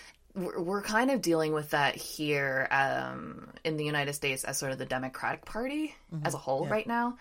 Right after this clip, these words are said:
Speaker 2: Mm-hmm.
Speaker 1: whereas we're seeing a whole lot of in-, non-interest in taking any small steps and just
Speaker 2: Yeah.
Speaker 1: talking about making big steps. It's like, well,
Speaker 2: Yeah.
Speaker 1: you can't keep talking about making massive steps. We don't have the resources to take a leap to the moon. We have to
Speaker 2: Mm.
Speaker 1: start by walking up the block first.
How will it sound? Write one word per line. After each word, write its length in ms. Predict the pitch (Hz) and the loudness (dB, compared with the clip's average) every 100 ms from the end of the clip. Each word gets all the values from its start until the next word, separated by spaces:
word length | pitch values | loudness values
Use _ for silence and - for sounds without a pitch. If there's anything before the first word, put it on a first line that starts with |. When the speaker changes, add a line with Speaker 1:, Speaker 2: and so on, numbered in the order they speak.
| - - | -12 -10
Speaker 2:
Mm-hmm. 180 | 147 135 143 | -6 -6 0
Speaker 1:
whereas 380 | 208 202 190 180 | 0 2 0 0
we're 120 | 185 | 0
seeing 500 | - 220 233 220 202 | 0 4 6 6 6
a 60 | 175 | 4
whole 240 | 175 185 | 4 6
lot 240 | 175 170 | 8 8
of 320 | 160 151 143 139 - | 8 6 4 0 -4
in-, 320 | - 190 190 - | -2 0 0 -4
non-interest 1000 | 123 170 170 175 185 180 156 - 175 - | -6 -2 4 8 8 6 2 0 0 0
in 60 | 143 | 0
taking 380 | - 139 151 - | -2 -2 -2 0
any 200 | 143 135 | 0 0
small 480 | - 135 131 135 | 0 -2 -2 0
steps 460 | 180 - 233 - - | 2 4 4 4 2
and 140 | 156 | -2
just 200 | 143 143 131 | -2 -2 2
Speaker 2:
Yeah. 40 | |
Speaker 1:
talking 320 | 135 156 170 | 2 2 2
about 180 | 160 147 | 2 2
making 300 | 151 143 131 | 2 -2 0
big 200 | 147 160 | 0 2
steps. 320 | - 135 127 | 2 2 2
It's 100 | 156 | 0
like, 120 | 175 175 | 0 0
well, 140 | 202 | -2
Speaker 2:
Yeah. 400 | - - - - | -4 -12 -12 -4
Speaker 1:
you 60 | 208 | -2
can't 380 | - 254 269 - | 2 2 2 -2
keep 240 | 220 226 | -6 -6
talking 320 | - 196 214 | -2 0 0
about 120 | 202 180 | 0 0
making 280 | 180 170 170 | 0 0 4
massive 340 | 165 180 160 | 4 4 0
steps. 320 | - 185 - | 4 4 4
We 60 | 170 | 4
don't 140 | 180 | 4
have 120 | 196 175 | 2 2
the 100 | 165 | 2
resources 680 | 180 277 - 196 185 185 - | 4 4 6 4 4 2 2
to 100 | 165 | 0
take 300 | - 165 160 | 2 2 2
a 40 | |
leap 280 | 156 170 - | 2 0 -2
to 120 | - | -2
the 100 | 160 | 0
moon. 340 | 151 175 170 143 | 0 0 2 2
We 100 | 151 | 4
have 240 | 190 214 | 6 4
to 60 | 202 | 2
Speaker 2:
Mm. 40 | |
Speaker 1:
start 280 | 147 185 175 | 0 2 4
by 100 | 160 | 4
walking 400 | 151 170 - 175 | 6 6 4 0
up 120 | 175 | -2
the 80 | - | 0
block 300 | 151 415 - | 4 4 2
first. 580 | - 123 - - - | 0 0 2 0 -2